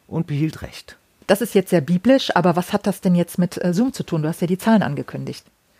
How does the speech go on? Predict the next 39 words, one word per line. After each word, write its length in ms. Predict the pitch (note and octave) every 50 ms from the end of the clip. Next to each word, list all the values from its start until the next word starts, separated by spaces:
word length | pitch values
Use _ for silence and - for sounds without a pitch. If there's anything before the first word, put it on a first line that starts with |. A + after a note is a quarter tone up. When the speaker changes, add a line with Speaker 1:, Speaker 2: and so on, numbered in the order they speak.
| _ _ - _ -
Speaker 1:
Zoom 220 | F#2 G2 A#2+ A#2 G2
Video, 380 | F#2 G2+ A#2 C3+ D#3 E3+ F3
der 180 | D#3+ D#3+ D3+ C#3
in 60 | C3
Zeiten 340 | - - A#2+ A#2 B2+ - C#3
von 240 | - A2+ F#2 C#2+ D#2+
Homeoffice 460 | A#2+ B2 C3 A#2+ B2 - D3 A#2 -
und 80 | G#2 -
Corona-Pandemie 720 | - G#2 A2 C3 C3+ B2+ - B2+ B2 A#2 A#2 A#2 A#2+ A#2
populär 480 | - - A2+ - - G#2 G#2+ A2+ A#2+ A#2
gewordene 560 | A2+ G2 G#2 G#2+ A2+ A#2 A#2 A#2 A2+ G#2+ A2+
Softwareanbieter 720 | - - D#3 D#3 - - - B2+ G2+ A2+ A#2 G2+ G#2+ - A#2
für 200 | - - G2 D#2
Videokonferenzen, 840 | D#3 D3 D#3+ - - F#2 D#2 - F2+ F2+ F#2 G2 - - C#3+ C#3 - -
steht 200 | - D3 C3+ -
auch 140 | G3+ G3+
im 80 | F3+ D3
Zentrum 360 | - - G#2+ F#2 - G2 F#2
einer 180 | E2+ F2 F2 E2+
Glaubensdebatte. 720 | D#2+ E2+ E2 D#2+ E2 - - - - D#2+ - - E2+ F2+ - _ - - -
Es 140 | A#2 A2+ -
geht 160 | E3 G3 A#3
um 60 | G#3 G3
die 80 | F#3+
Frage, 300 | - - D3+ D#3+ E3 D#3 C#3+
ob 100 | A2 G2
Videokonferenzen 720 | D3+ D#3 F3 - D3 D3 A#2+ C3+ A#2+ C#3 C3 - C#3 C#3
bereits 320 | - - B2+ B2 - -
zu 80 | - A#2+
einer 160 | A2+ G#2+ G2
längerfristigen 800 | G2 G#2+ C3 D#3 F3 E3 - - D3+ - - - C#3+ B2+ C#3 B2+
strukturellen 540 | - - - D#3 - - C3+ B2+ B2+ B2 A2+
Veränderung 500 | - A#2+ - - C#3+ D3+ C#3+ A#2+ C3 B2+
von 180 | - C3+ A2+ -
Kommunikation 640 | - C3+ C3 C3 - C3 A2+ - - B2 A#2 A2+
und 160 | A#2 - - -
Arbeitswelt 540 | G2+ F#2+ G2+ G2 - - F2+ D#2 D2 -
geführt 340 | - - - - E2 - -
haben 300 | D2+ C2 C#2+ F2 A2 A#2+